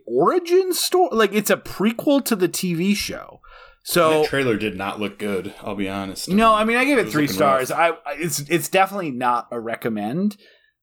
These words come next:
Speaker 1: I, so I wasn't all that familiar with the Monsters as a T V show. I got the sense of it as I started watching, and it went to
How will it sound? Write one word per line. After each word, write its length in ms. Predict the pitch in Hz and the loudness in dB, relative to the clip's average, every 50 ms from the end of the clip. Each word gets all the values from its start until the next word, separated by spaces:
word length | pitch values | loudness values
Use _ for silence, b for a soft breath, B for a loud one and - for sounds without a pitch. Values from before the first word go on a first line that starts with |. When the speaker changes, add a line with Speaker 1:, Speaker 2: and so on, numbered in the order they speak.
| _ _ _ | _ _ _
Speaker 1:
I, 360 | 160 180 214 247 294 302 294 | 0 2 4 4 4 2 0
so 160 | 170 - 226 | 0 0 2
I 160 | 196 196 233 285 | 2 4 2 2
wasn't 360 | 302 226 233 247 220 185 202 | -2 0 0 0 2 2 2
all 80 | 190 180 | 2 2
that 120 | 170 151 - | 2 0 0
familiar 280 | - 147 147 143 147 | 0 0 2 2 2
with 100 | 143 131 | 2 0
the 80 | 131 123 | -2 -2
Monsters 380 | 123 131 135 139 - 123 110 | -2 -2 -2 -2 -4 -4 -4
as 140 | 123 113 104 | -4 -4 -6
a 60 | 101 | -8
T 160 | - - 120 110 | -10 -10 -8 -6
V 160 | 101 127 139 | -4 -4 -6
show. 460 | - - 127 110 98 95 92 - - - | -4 -4 -4 -4 -4 -4 -6 -8 -6 -4
I 100 | 131 139 | -4 -2
got 300 | 123 - 180 185 180 - | 0 2 2 2 0 -2
the 80 | 151 | -8
sense 360 | 143 - - 156 143 147 143 - | -10 -4 -2 -2 -2 -2 -2 -4
of 140 | 139 113 | -4 -2
it 120 | 117 120 110 | -2 -4 -4
as 220 | 92 117 123 117 | -4 -6 -6 -6
I 120 | 113 110 101 | -6 -8 -8
started 320 | - - - 123 127 110 | -6 -4 -2 -2 -2 0
watching, 340 | 107 117 117 120 - - 120 | 0 0 0 0 -2 -4 -8
and 80 | 110 101 | -8 -8
it 100 | 98 95 | -10 -10
went 240 | 107 113 107 - - | -12 -12 -12 -12 -10
to 200 | - 113 104 101 | -8 -8 -8 -10